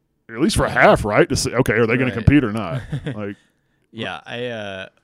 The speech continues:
Speaker 1: if it's a
Speaker 2: was
Speaker 1: blowout, I'll move on to
Speaker 2: I,
Speaker 1: my day,
Speaker 2: I can't
Speaker 1: but
Speaker 2: remember anything past, like, this, but did, didn't B Y U and, and Coastal play each other
Speaker 1: They
Speaker 2: last year?
Speaker 1: did,
Speaker 2: And that was
Speaker 1: yeah.
Speaker 2: B Y U's first loss. I mean, that
Speaker 1: Yeah.
Speaker 2: was one of the mo-, well, clearly the most memorable game I watched <laughs> all year.
Speaker 1: <laughs>
Speaker 2: No, but,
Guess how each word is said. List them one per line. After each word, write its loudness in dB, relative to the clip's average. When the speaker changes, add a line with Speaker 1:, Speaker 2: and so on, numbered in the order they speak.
Speaker 1:
if -2
it's -4
a -2
Speaker 2:
was 0
Speaker 1:
blowout, 8
I'll 0
move 0
on -2
to -8
Speaker 2:
I, -8
Speaker 1:
my -8
day, -2
Speaker 2:
I -12
can't -14
Speaker 1:
but -10
Speaker 2:
remember -14
anything -18
past, -18
like, -20
this, -16
but -16
did, -18
didn't -20
B -14
Y -10
U -12
and, -14
and -18
Coastal -18
play -16
each -20
other -12
Speaker 1:
They -12
Speaker 2:
last -4
year? 6
Speaker 1:
did, -2
Speaker 2:
And -14
that -16
was -10
Speaker 1:
yeah. -6
Speaker 2:
B -10
Y -14
U's -18
first -20
loss. -20
I -18
mean, -18
that -8
Speaker 1:
Yeah. -6
Speaker 2:
was -18
one -16
of -16
the -16
mo-, -18
well, -16
clearly -14
the -14
most -14
memorable -12
game -10
I -6
watched -6
<laughs> 8
all 0
year. 2
Speaker 1:
<laughs> 0
Speaker 2:
No, -10
but, -8